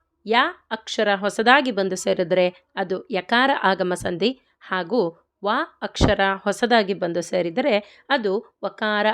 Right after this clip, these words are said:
ಆಗಮ ಸಂಧಿ ಆಗುತ್ತೆ. ಇನ್ನು ಇದಕ್ಕೆ ಸಂಬಂಧಪಟ್ಟಂತಹ ಉದಾಹರಣೆಗಳನ್ನ ನಾವು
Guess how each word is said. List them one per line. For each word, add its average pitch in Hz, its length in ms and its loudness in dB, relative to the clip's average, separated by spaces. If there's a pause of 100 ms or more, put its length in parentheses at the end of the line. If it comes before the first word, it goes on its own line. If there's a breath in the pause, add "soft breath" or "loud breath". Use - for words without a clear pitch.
ಆಗಮ 180 360 -2
ಸಂಧಿ 185 540 0
ಆಗುತ್ತೆ. 190 440 -4 (340)
ಇನ್ನು 302 140 -6
ಇದಕ್ಕೆ 220 240 -4
ಸಂಬಂಧಪಟ್ಟಂತಹ 208 880 0
ಉದಾಹರಣೆಗಳನ್ನ 170 840 -2
ನಾವು 214 520 -4